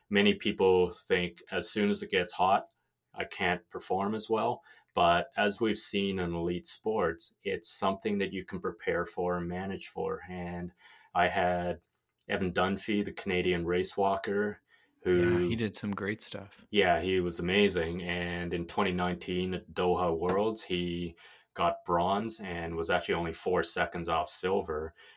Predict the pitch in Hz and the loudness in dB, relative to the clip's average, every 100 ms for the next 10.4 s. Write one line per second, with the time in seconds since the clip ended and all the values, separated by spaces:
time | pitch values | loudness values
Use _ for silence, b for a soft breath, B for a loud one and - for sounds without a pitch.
0 | _ 90 87 87 - _ 113 113 104 98 | _ 4 4 4 -4 _ 4 6 6 2
1 | - 98 98 90 87 90 98 92 82 82 | 2 4 4 0 -2 0 0 0 0 0
2 | 82 90 87 80 - 92 95 92 - 82 | -2 0 0 0 -2 -2 -2 -2 -2 -4
3 | 82 - 104 117 85 80 87 - b b | 0 0 2 2 2 0 -4 -6 b b
4 | _ 87 85 85 85 85 82 90 90 90 | _ -6 -2 -2 -2 -4 2 4 4 2
5 | 92 87 85 - - 95 98 98 90 95 | -4 -4 -2 -2 2 2 2 0 0 2
6 | 92 92 87 82 82 82 87 82 82 82 | 2 2 -2 -2 -2 -2 -2 0 -2 0
7 | 98 85 - 87 82 - 95 101 104 98 | 0 -2 -6 -6 -4 -2 0 2 2 4
8 | 98 95 - 87 87 85 85 82 - 85 | 4 2 0 -4 -2 -2 -2 -4 -6 -4
9 | 85 85 - 87 82 - 87 87 - - | -4 -2 0 0 0 0 0 0 -4 -6
10 | - 90 92 | -2 0 0